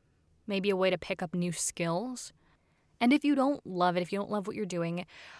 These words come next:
hopefully you're working hard so that you can move out of that line of work. Hopefully you start working enough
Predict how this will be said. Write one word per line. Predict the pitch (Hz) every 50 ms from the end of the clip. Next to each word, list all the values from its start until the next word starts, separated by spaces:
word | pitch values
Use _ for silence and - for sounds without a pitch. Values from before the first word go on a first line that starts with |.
| - - - _
hopefully | - - 269 - - - 277 285 285 294 294 285
you're | 262 240 233 214
working | 202 202 220 220 - - 226 214
hard | 180 180 185 180 185 185 196 202 220 220 220 - _ _ -
so | - 202
that | 202 160
you | 196 175
can | - 196 180
move | 180 175 175 - -
out | - 156 160 175
of | 180 -
that | 196 202 -
line | 220 220 220 220
of | 220 202
work. | 214 220 233 247 247 - - - _ _
Hopefully | - 202 196 202 - - 196 202 196 202 190 202 202 - - - - - _ -
you | 202 196 190 190 190 185 185 185 175 175 - - _ _ _ _ _ _ _ _ _ _ _ -
start | - - 233 214 202
working | 202 202 202 202 190 190
enough | 185 185 185 185 190 - - -